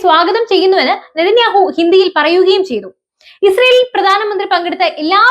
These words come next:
പരിപാടികളിലും നെതന്യാഹു മോദിയോടൊപ്പം അനുഗമിക്കുകയും ചെയ്തു. രണ്ടായിരത്തി പതിനാലിൽ മോദി സർക്കാർ അധികാരത്തിൽ വന്നതോടെ ഇസ്രയേൽ ബന്ധം തന്ത്രപ്രധാനമായ സഖ്യത്തിലേക്ക് വളർന്നിരുന്നു.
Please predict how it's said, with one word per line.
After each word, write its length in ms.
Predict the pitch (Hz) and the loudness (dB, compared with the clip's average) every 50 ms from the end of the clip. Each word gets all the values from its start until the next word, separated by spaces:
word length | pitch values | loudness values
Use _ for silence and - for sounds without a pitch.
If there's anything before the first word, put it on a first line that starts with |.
| 480 440 | 2 0
പരിപാടികളിലും 560 | 370 370 349 359 339 330 285 285 254 233 220 - _ _ _ - | 0 0 0 0 0 0 -2 -4 -4 -6 -8 -12 _ _ _ -10
നെതന്യാഹു 360 | 311 302 359 381 415 392 381 392 302 285 | -8 -6 -4 -4 -4 -2 -4 -4 -4 -4
മോദിയോടൊപ്പം 560 | 294 339 - 370 392 427 403 392 370 320 302 - 254 | -6 -2 0 2 2 2 0 0 -4 -6 -8 -8 -6
അനുഗമിക്കുകയും 640 | 254 262 262 277 320 302 - 311 294 320 302 247 - | -6 -6 -6 -6 -6 -6 -6 -4 -2 -2 -2 -2 -4
ചെയ്തു. 180 | 208 208 202 196 - _ _ _ _ _ _ - | -6 -8 -8 -10 -14 _ _ _ _ _ _ -4
രണ്ടായിരത്തി 300 | 277 294 320 302 381 381 | -2 0 0 0 -2 -2
പതിനാലിൽ 480 | 330 294 262 349 359 370 370 330 269 330 - - - - 285 | 0 0 0 2 2 2 2 2 0 -2 -4 -8 -16 -10 -4
മോദി 240 | 339 392 427 453 523 494 466 | -2 0 2 2 2 2 2
സർക്കാർ 240 | 427 392 403 359 359 - - 285 | -2 -2 0 -2 -2 -2 -4 -4
അധികാരത്തിൽ 420 | 254 320 381 381 381 381 381 320 294 302 | -2 0 0 0 0 -2 -4 -4 -4 -4
വന്നതോടെ 380 | 311 339 370 359 311 254 226 220 - - _ _ - 359 | -2 0 0 0 0 0 0 -2 -4 -10 _ _ -4 -4
ഇസ്രയേൽ 280 | 381 349 480 494 494 440 392 | -2 0 0 2 2 2 2
ബന്ധം 200 | 381 311 349 320 - 349 | 0 0 -2 -2 -2 -4
തന്ത്രപ്രധാനമായ 720 | 339 359 370 427 466 453 440 403 370 370 381 370 359 349 - - | -4 -2 -2 -4 -2 -2 0 2 2 2 2 0 -2 -4 -4 -8
സഖ്യത്തിലേക്ക് 500 | 294 - - 302 254 302 285 269 269 269 220 | -14 -14 -14 -12 -10 -8 -10 -8 -10 -4 -2
വളർന്നിരുന്നു. 500 | 254 247 277 285 269 226 185 175 180 190 | -2 0 0 -2 -6 -10 -16 -16 -20 -20